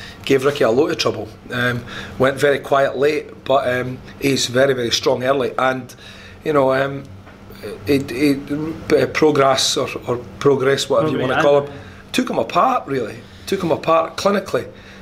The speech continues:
Speaker 1: and, and very calculated in his, in his approach as well. He picked his shots really well. He put himself in situations in that fight as well where Relic was virtually useless, and he was
Speaker 2: Mm.
Speaker 1: able to get his big shots. So, so he really did impress me.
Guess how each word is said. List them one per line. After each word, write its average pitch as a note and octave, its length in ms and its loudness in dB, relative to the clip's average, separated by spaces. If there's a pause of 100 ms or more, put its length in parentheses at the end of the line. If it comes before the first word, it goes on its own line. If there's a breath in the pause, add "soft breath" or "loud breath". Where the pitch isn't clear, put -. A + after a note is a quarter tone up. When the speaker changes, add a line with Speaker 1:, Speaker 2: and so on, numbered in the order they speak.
(160 loud breath)
Speaker 1:
and, B2+ 300 -2
and C#3 380 0
very C#3+ 420 2
calculated D3 720 0 (360)
in B2+ 140 0
his, A#2+ 240 0
in C3+ 80 2
his C3 100 0
approach - 380 0
as B2 80 0
well. C#3+ 260 4
He - 80 -6
picked - 300 -4
his C3+ 80 -2
shots - 500 2 (340 loud breath)
really C#3 320 4
well. C#3 280 4 (140 loud breath)
He - 80 -4
put - 160 -2
himself E3+ 340 2
in E3 80 -4
situations D#3+ 840 0
in D3 140 -2
that C3+ 220 0
fight C3 220 -2
as B2 100 -8
well D3 260 2
where C3+ 220 0 (500 loud breath)
Relic C#3 400 2
was B2 220 -4
virtually C#3 720 -4
useless, C3+ 480 -2
and D#3 100 -8
he B2+ 60 -2
was A#2+ 100 -2
Speaker 2:
Mm. C#3 40 4
Speaker 1:
able C3+ 120 0
to A#2+ 60 -8
get C#3 100 -10
his A#2+ 100 -6
big A#2+ 200 -2
shots. - 260 2
So, C#3 100 -4
so D3 160 2
he C#3+ 200 2
really E3+ 180 2
did C#3+ 140 0
impress C#3 340 -2
me. F#2 80 -10